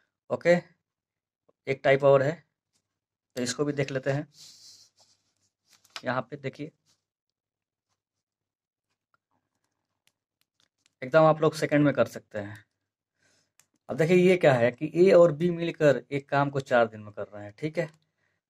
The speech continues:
कर सकते हैं। यदि केवल ए उसी काम को छः दिन में करता है, तो बी उसी काम को करने में, तो यहाँ पे अगर दो आदमी को दिया रहे, दो आदमी का काम दिया रहे और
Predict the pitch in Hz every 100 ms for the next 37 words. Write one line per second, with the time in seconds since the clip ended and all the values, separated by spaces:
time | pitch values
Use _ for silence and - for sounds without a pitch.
0 | _ _ _ _ _ 147 139 123 _ 117
1 | 101 101 127 139 143 151 170 170 _ 156
2 | 175 175 143 - 170 156 151 - 147 113
3 | 117 - 147 143 143 135 123 - 123 107
4 | 120 _ _ _ - 113 113 160 180 -
5 | 131 - 139 139 131 127 127 113 113 127
6 | 139 147 156 185 170 165 143 156 139 147
7 | 151 139 143 131 117 113 117 104 - _
8 | _ _ _ _ _ _ _ _ _ 110
9 | 131 143 135 139 131 131 131 135 127 123
10 | 135 131 123 139 - _ _ _ _ _
11 | _ 156 160 123 -